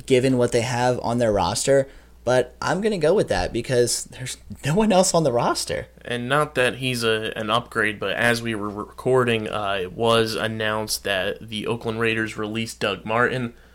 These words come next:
Speaker 2: Seems like the obvious destination would be for him to go to Houston.
Speaker 1: Probably.
Speaker 2: Um, so he would look like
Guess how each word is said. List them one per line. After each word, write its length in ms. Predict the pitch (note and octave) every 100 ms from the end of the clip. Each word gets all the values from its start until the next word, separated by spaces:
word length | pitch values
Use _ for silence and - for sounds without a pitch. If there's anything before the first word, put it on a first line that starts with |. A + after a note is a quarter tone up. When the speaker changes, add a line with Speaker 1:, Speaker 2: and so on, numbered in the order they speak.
| - - -
Speaker 2:
Seems 580 | - - D3 C#3 B2
like 220 | A#2 A2 -
the 160 | A2+
obvious 440 | G#2+ A2+ A#2 A#2+ -
destination 720 | A#2+ A2+ - A#2+ A#2+ A#2+ B2
would 140 | A#2+
be 120 | B2 A#2+
for 160 | A#2
him 160 | A#2+ A#2+
to 60 |
go 140 | A#2 A#2+
to 60 | A2+
Houston. 480 | B2+ B2+ - C#3+
Speaker 1:
Probably. 480 | C#3+ G2 F#2+ E2+ E2
Speaker 2:
Um, 540 | E2+ G#2+ G2+ F2+ E2 F2 -
so 200 | - -
he 220 | G#2+ C3 B2
would 140 | A2+
look 180 | A2+ A2
like 240 | A2+ G#2+